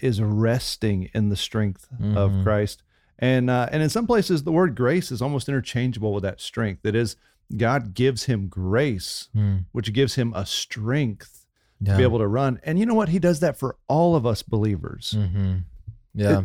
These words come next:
Speaker 1: it's our job to not get ahead of the Lord and not be behind the Lord, but just to walk with him. It's that abiding again. Paul
Speaker 2: Mm.
Speaker 1: really abided in Christ. And,
Speaker 2: Yeah.
Speaker 1: and the Lord gave him strength.
Speaker 2: Amen. I love,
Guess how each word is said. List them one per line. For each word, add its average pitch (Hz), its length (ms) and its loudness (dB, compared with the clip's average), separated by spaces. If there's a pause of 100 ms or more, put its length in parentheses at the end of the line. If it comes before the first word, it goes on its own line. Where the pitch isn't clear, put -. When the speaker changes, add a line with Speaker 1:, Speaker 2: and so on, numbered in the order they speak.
Speaker 1:
it's 156 200 2
our 220 140 4
job 147 260 4
to 139 80 2
not 143 200 2
get 156 120 2
ahead 156 180 6
of 175 60 4
the 175 100 4
Lord 175 520 2
and 120 120 0
not 143 220 0
be 143 80 4
behind 131 320 4
the 113 60 4
Lord, 113 340 2
but 113 120 -2
just 110 200 0
to 101 80 0
walk 92 400 0
with 98 220 2
him. 90 120 0
It's 90 160 -6
that 101 160 2
abiding 98 640 2
again. 85 340 -2
Paul 143 340 2
Speaker 2:
Mm. 104 140 4
Speaker 1:
really 127 380 4
abided 104 920 0
in 95 220 -2
Christ. 95 560 -2 (680)
And, 120 120 4
Speaker 2:
Yeah. 95 120 2 (100)
Speaker 1:
and 143 140 2
the 143 60 4
Lord 175 260 2
gave 175 200 2
him 180 180 0
strength. - 800 -4 (280)
Speaker 2:
Amen. 104 460 4 (560)
I 117 80 4
love, 127 480 6